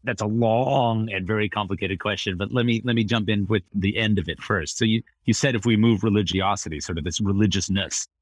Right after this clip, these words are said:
you can't actually remove that from humans because humans have the capacity to be religious.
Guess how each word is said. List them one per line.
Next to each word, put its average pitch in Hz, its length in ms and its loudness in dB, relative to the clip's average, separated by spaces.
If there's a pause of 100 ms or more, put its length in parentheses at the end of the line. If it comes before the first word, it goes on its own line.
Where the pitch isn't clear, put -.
you 127 260 0
can't 202 300 0
actually 92 320 -4
remove 90 220 -2
that 87 160 -2
from 92 120 -4
humans 101 320 2
because 95 180 2
humans 120 260 0
have 104 140 -2
the 101 80 0
capacity 104 840 -6 (100)
to 104 80 -2
be 90 140 2
religious. 87 520 -4